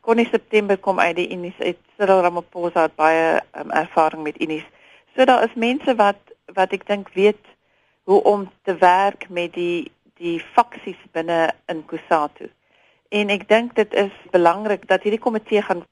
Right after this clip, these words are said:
probeer om te kyk wat hulle kan doen rondom die situasie.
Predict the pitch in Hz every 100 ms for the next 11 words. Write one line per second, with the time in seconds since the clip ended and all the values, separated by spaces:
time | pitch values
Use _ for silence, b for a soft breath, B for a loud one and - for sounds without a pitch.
0 | _ 190 190 175 202 - 175 175 170 160
1 | - b b b b 175 175 175 175 170
2 | 160 175 170 160 156 156 160 151 - 160
3 | - 147 156 156 - -